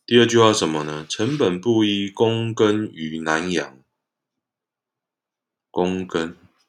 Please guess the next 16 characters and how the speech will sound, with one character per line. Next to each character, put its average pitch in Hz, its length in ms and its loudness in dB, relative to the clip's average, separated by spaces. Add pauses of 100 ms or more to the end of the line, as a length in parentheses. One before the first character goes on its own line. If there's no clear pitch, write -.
(440)
哦， 85 180 6
他 104 120 6
说 113 380 6 (120)
他 101 100 2
根 117 140 4
本 95 80 4
没 90 80 4
有 85 120 4
在 90 140 6
种 87 220 0
田， 76 160 -6
他 78 100 -4
在 82 80 0
睡 80 240 -2
觉。 - 380 -6 (2750)
唉， 95 680 -4